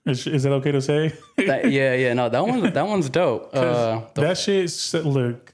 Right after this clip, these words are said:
Speaker 1: is it, like, yeah, explain that whole, 'cause I, I, I only heard people, like, taking pictures and shit, but I didn't really hear people.
Speaker 2: It was crazy 'cause,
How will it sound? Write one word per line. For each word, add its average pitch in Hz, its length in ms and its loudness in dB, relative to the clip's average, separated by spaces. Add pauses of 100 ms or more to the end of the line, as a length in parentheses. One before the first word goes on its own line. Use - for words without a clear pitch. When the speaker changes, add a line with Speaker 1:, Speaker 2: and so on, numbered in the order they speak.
(120)
Speaker 1:
is 151 140 -2
it, 147 160 -8
like, 139 180 0
yeah, 151 180 2
explain 147 400 2
that 127 240 0
whole, 120 560 0 (120)
'cause 131 240 0
I, 135 380 -2
I, - 20 -2
I 151 360 -2
only 165 260 2
heard 139 380 0
people, 127 600 -2 (420)
like, 117 220 -2
taking 127 220 -2
pictures 117 380 -2
and 110 80 -2
shit, 117 100 -2
but 117 100 0
I 120 40 0
didn't 127 120 0
really 123 120 0
hear 117 160 -2
people. 120 260 -2
Speaker 2:
It 135 60 2
was 127 240 0
crazy 104 520 -2
'cause, 95 520 -4